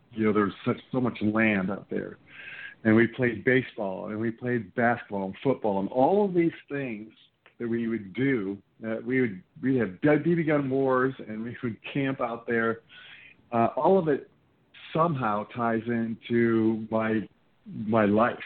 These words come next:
um, of just saying, "Okay, that sounds good. Let's do that." Uh, having an open mind and going for it, and, you know, the luck of the, of being around the right people at the right time.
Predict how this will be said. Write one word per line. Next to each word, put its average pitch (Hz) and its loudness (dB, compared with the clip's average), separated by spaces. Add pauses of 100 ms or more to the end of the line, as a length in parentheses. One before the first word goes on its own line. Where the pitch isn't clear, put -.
(380)
um, 104 -2
of 98 -4
just 117 0
saying, 110 2
"Okay, 131 -2
that 113 -2
sounds 117 2
good. 160 2
Let's 107 0
do 117 4
that." 117 2 (840)
Uh, 107 0
having 113 2
an 113 0
open 127 2
mind 127 2
and 113 -4
going 127 2
for 175 -2
it, - -8 (320)
and, 110 0 (240)
you 113 -2
know, 107 2
the 101 0
luck 113 2
of 113 0
the, 104 -2 (160)
of 101 -2
being 123 4
around 117 2
the 101 0
right 113 2
people 120 -2
at 110 -6
the 107 -6
right 110 0
time. 127 -8